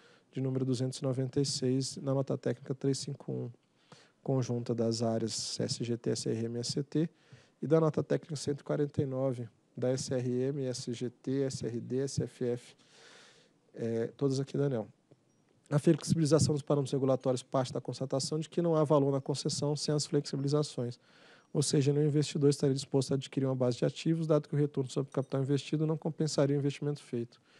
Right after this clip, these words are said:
O custo anual dos ativos, por sua vez, é formado pela remuneração do capital e pela cota de reintegração regulatória.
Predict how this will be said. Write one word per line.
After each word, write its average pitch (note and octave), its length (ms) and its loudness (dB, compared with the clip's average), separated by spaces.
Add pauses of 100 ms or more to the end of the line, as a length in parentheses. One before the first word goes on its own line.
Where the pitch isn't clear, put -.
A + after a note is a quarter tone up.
(460)
O D#3+ 120 -4
custo - 460 0
anual D3 240 4
dos C3+ 100 -4
ativos, D3 480 2
por - 200 -4
sua - 180 0
vez, D3 220 4
é D#3 60 2
formado C#3+ 440 2
pela C#3 160 0
remuneração C3+ 460 0
do C3+ 40 -8
capital D3+ 380 -2
e D#3+ 60 0
pela F3+ 200 -2
cota D#3 320 -2
de D3+ 100 0
reintegração D3 540 0
regulatória. C#3+ 640 0